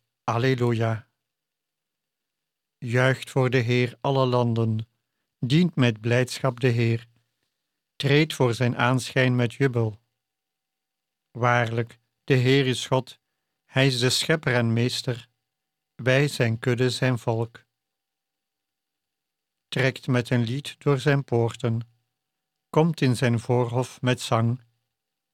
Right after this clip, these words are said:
Zegent zijn naam en eert hem. Hij is ons goedgezind. Eindeloos is zijn erbarmen.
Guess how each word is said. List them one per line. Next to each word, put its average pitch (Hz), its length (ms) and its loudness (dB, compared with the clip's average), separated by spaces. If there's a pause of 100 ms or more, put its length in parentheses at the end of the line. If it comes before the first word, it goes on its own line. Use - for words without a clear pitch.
(400)
Zegent 131 640 0
zijn 120 260 2
naam 123 300 0
en 120 200 -2
eert 143 380 -2
hem. 117 340 -4 (1400)
Hij 123 320 0
is 120 220 -6
ons 117 300 -2
goedgezind. 117 840 -2 (500)
Eindeloos 135 640 2
is 127 140 -4
zijn 123 200 0
erbarmen. 120 600 0